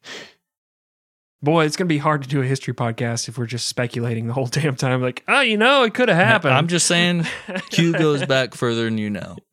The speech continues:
Speaker 2: Prove it didn't happen. That's all I'm saying.
Speaker 1: <laughs> Prove the, yeah, okay.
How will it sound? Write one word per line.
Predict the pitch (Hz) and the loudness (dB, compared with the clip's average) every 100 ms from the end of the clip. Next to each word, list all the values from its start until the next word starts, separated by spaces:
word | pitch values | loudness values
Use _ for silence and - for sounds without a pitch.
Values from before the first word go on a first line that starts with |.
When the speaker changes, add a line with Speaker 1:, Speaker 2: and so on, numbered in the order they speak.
| - | -8
Speaker 2:
Prove | - 139 | -4 -4
it | 139 | -4
didn't | 113 101 | -4 -6
happen. | 110 87 - - _ _ _ _ - | -8 -10 -12 -16 _ _ _ _ -8
That's | 190 | -4
all | 127 | -2
I'm | 294 | -2
saying. | - - - _ _ | -2 -8 -8 _ _
Speaker 1:
<laughs> | _ - | _ -6
Prove | 185 214 185 | -4 -2 -2
the, | 151 127 - _ | -2 -4 -8 _
yeah, | - 147 127 127 | -6 -2 0 0
okay. | 135 120 120 | -2 -6 -10